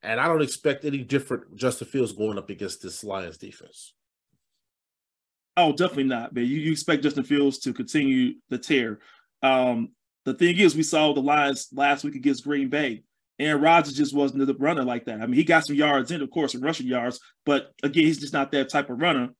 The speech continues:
Speaker 2: of Justin Fields. So he wasn't able to exploit it like the Bears can. And the thing is, Detroit struggled with that. So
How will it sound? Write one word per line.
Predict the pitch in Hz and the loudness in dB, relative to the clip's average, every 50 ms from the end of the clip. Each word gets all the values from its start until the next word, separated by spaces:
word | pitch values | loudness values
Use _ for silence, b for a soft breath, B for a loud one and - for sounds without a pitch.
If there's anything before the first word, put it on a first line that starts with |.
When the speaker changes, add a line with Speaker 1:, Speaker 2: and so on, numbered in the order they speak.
| _ _ _ _ _ _ - | _ _ _ _ _ _ -4
Speaker 2:
of | 139 143 120 | -4 -4 0
Justin | 151 147 139 - 135 | 0 -2 -2 -2 -6
Fields. | 123 - 160 151 127 - - - | 0 4 4 4 4 2 -6 -14
So | - - 135 | -12 -4 -2
he | 151 185 | 0 0
wasn't | 170 156 160 156 | 2 2 2 2
able | 139 147 | 0 0
to | 147 - 156 | -4 -2 -4
exploit | 147 - - - - 175 180 151 | -2 -2 -4 -6 -4 -2 0 0
it | 135 - b b b b _ - | -2 -4 b b b b _ 0
like | 139 139 139 | 0 0 0
the | - 127 | 0 -2
Bears | 120 147 151 147 139 135 - | 2 2 4 4 2 0 -2
can. | - 143 127 123 123 - - | -4 -4 -4 -4 -4 -8 -6
And | - 143 156 | -4 -2 0
the | 170 | 0
thing | - 247 226 208 | 2 2 2 2
is, | 240 247 226 | 2 2 0
Detroit | - 151 139 - 190 196 190 | 0 -4 -4 -2 -2 -2 -2
struggled | - - 190 226 180 160 131 | -2 -2 -2 -2 -2 -2 -4
with | 135 127 | -4 -4
that. | - 127 135 - | -6 -10 -12 -10
So | - - 139 131 135 131 | -8 -6 -6 -4 -4 -6